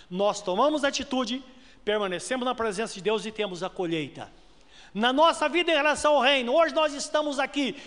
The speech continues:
estamos seguindo o caminho. Quando a trombeta tocar, nós seremos transformados e transportados para regiões celestiais,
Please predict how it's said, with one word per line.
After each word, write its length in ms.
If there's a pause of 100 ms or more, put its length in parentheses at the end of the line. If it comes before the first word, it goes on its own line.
estamos 380
seguindo 340
o 60
caminho. 500 (340)
Quando 280
a 80
trombeta 680
tocar, 880 (160)
nós 340
seremos 300
transformados 1300 (160)
e 100
transportados 1200
para 220
regiões 420
celestiais, 760